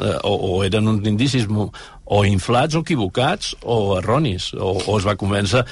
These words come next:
el magistrat amb una reunió de que hi havia quelcom més que no podien posar per escrit, però que, que, que tingués fe, no?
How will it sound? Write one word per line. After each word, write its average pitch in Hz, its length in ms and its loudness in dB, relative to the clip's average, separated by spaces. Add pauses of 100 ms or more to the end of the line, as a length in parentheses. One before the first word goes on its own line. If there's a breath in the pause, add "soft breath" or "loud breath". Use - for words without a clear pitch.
(180 loud breath)
el 113 120 2
magistrat 110 600 2
amb 104 160 0
una 107 200 2
reunió 113 480 2
de 156 140 0
que 139 240 -2 (300 loud breath)
hi 120 120 2
havia 113 240 2
quelcom 123 460 2
més 135 560 0 (260 loud breath)
que 127 140 0
no 123 160 2
podien 120 300 0
posar 117 260 0
per 131 140 0
escrit, 156 500 -2 (160)
però 190 220 0
que, 104 800 0
que, 101 500 0
que 101 140 -4
tingués 107 340 0
fe, 117 240 2
no? 135 240 -4